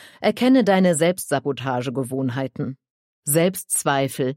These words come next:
das Unvermögen, Nein zu sagen und der Drang, immer lieb und bescheiden zu sein, hindern dich daran, wirklich du selbst zu sein. Sei freundlich zu dir selbst. Ich lade dich ein, dich mit Empathie und Neugier zu betrachten,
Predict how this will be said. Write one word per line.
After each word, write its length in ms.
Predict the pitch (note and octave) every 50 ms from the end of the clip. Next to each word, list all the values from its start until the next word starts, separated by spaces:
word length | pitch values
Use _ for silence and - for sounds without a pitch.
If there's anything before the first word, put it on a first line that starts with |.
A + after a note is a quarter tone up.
| - - - - -
das 180 | - F#3 F3 -
Unvermögen, 640 | - A3 A3+ G#3+ - G#3+ G3 F#3+ F#3+ F#3+ F#3+ F#3 F3
Nein 280 | E3 D#3 F3 G#3 A3+
zu 160 | A3 - -
sagen 400 | C#3+ - B2 A2 A2 A2 B2 C3
und 120 | D#3 E3+ G#3+
der 120 | G#3 G3
Drang, 280 | F#3+ F#3+ G3 G#3+ A3 A3+
immer 400 | A3+ - B3+ C#4+ D#4 D#4 C#4+ B3
lieb 360 | G#3 E3+ D3+ F3+ G3+ A3 F#3+
und 160 | - C#3+ D3 D3
bescheiden 540 | - C3 - - C3+ D3 E3 C#3+ D3 C3+
zu 180 | A#2+ - C3 C3
sein, 320 | A#2+ C3+ B2+ C3+ C3+ C3+
hindern 400 | C3 B2 E3 F#3+ G3+ F#3+ F3 E3
dich 180 | D3 E3 D#3+ -
daran, 480 | - D#3+ D3 D#3+ D#3+ D#3+ D#3 D3+ C3 C3
wirklich 460 | C#3+ D#3+ F#3 F#3 - F#3+ F#3+ F#3 -
du 100 | G3 F#3+
selbst 460 | F3+ F3 G3+ G3+ G3+ - - - -
zu 120 | - D3
sein. 420 | C3 B2+ C3 A#2+ A#2+ A#2+ A2+ D3 - _ _ _ _ _ _ _ _ _ _ _ _ _ _ _ _ _ _ _ _ _ _ _ _ _ _
Sei 240 | - F#3+ F#3 F3+ F3
freundlich 640 | - - G3+ A3+ B3+ C4 - D#3+ D3 B2+ - -
zu 160 | - - - D#3
dir 180 | C#3+ D3+ D3+
selbst. 600 | - F3 E3+ C#3+ A#2+ - - - _ - - - _ _ _ _ _ _ _ _ _ _ _ _ _ _ _ _ _ _ _ _ -
Ich 120 | F3 D3+
lade 260 | A3 A3+ A#3+ A#3 A#3
dich 220 | F#3 G3 F#3+ - -
ein, 260 | F3+ G3+ A3+ A#3 A3
dich 200 | G3+ G3+ F#3+ -
mit 160 | G3+ F#3+ F#3
Empathie 480 | - E3 E3+ - E3 - - A3 G#3+ -
und 240 | - F#3+ - -
Neugier 340 | E3 D#3 D#3+ E3 C3 C#3 B2+
zu 140 | - - C#3+
betrachten, 560 | B2 C3 - - - A#2 - - - D3 C#3